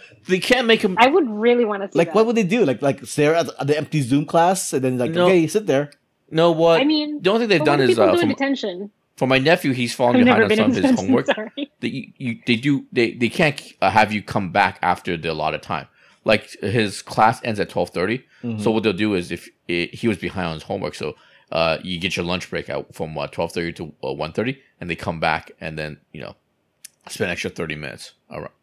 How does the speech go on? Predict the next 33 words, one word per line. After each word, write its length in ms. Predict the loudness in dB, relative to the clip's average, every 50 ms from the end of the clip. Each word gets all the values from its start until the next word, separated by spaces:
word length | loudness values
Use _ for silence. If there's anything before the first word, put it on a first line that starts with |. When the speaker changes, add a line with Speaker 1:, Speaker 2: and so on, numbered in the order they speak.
| _ -12
Speaker 1:
you 80 | -12
know, 80 | -12 -10 -8 -6
out, 160 | -6 -6 -6 -10 _ -18
you 100 | -16 -16
know, 100 | -16 -16 -18 _ _ _ -10
Speaker 3:
That's 240 | -6 -6 -6 -4
Speaker 1:
so. 40 | -2
Speaker 3:
their 80 | -2 0
version 280 | 0 0 0 0 -2
of 80 | -4 -4
punishment? 480 | -4 -4 -6 -6 -8 -10 -12 -12 -14 _ _ _ _
Speaker 1:
Kind 320 | -16 -10 -8 -8 -8 -8 -12
of, 180 | -16 -18 -18 -18
yeah. 180 | -16 -16 -16 -18 _ _ _ _ _ _ _ _ _ _ _ _
Speaker 2:
Really? 520 | -4 -2 0 0 0 0 -2 -4 -4 -6 -8 _ _ _ _ _ _ _ _ _ -14
Speaker 3:
Okay. 400 | -12 -12 -10 -10 -10 -12 -12 -12 -16 _ _ _ _ _ _ _ _ _ _ _ _ _ _ _ _ _ _ _ _ _ _ _ _ _ _ _ _ _ _ _
All 100 | -8 -6
right. 220 | -6 -6 -6 -8 -12 _ _ _ 0
Um, 540 | 4 6 6 8 8 6 6 4 2 0 -6 _ _ -10 -6
uh, 80 | -4 -4
speaking 360 | -2 -2 -2 -2 0 2 2
of, 240 | 2 2 0 0 -2
uh, 340 | 0 0 0 0 -2 -4 -8 -12 _ _ -8
video 260 | -2 -2 0 0 0
chats, 440 | -2 -2 -4 -4 -6 -6 -10 -18 -20 _ _ _ _ _ _ _ _ _ _ _ _
uh, 180 | -2 0 2 2
this 160 | 2 2 0
is 60 | 2
just 140 | 0 0 2
a 60 | 2
reminder. 540 | 2 2 2 2 2 2 2 0 -2 -2 -4 -6 -4
Google 260 | -2 0 2 2 2
Meet, 400 | 2 2 0 0 -2 -2 -6 -14